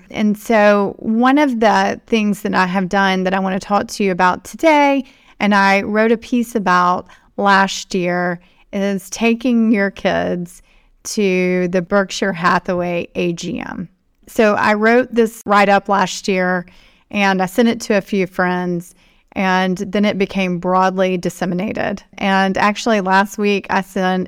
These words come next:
it to Warren Buffett, and he wrote me back last Friday, and he said he enjoyed the piece and looks forward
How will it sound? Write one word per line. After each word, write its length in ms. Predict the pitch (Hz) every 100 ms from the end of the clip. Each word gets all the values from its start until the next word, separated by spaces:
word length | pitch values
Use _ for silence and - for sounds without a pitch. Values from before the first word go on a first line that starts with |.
| -
it 240 | 196 196 -
to 360 | - 185 180 175
Warren 280 | 196 185
Buffett, 460 | 175 180 - 127 107
and 320 | - 196 196 190
he 140 | 208
wrote 220 | 190 202
me 100 | 226
back 300 | 202 202 190
last 300 | 185 196 -
Friday, 540 | 190 185 - - 220 -
and 160 | 208 202
he 100 | 190
said 180 | 208
he 140 | 196 190
enjoyed 460 | 190 185 196 196
the 100 | 185
piece 480 | 185 185 180 170 - - - - _ _ -
and 520 | 190 185 185 175 -
looks 300 | 196 - -
forward 520 | - 180 180 185